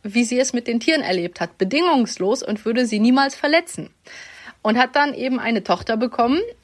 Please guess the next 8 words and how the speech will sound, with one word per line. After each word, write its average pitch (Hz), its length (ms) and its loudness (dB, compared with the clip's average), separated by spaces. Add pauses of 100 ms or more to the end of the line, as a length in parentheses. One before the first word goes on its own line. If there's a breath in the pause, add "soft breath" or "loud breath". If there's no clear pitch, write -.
und 269 220 2
hat 294 140 2 (180)
tatsächlich 262 540 -2
zunächst 262 460 -4
einmal 202 280 0
das 196 200 0
Gefühl - 280 -6
gehabt, - 440 0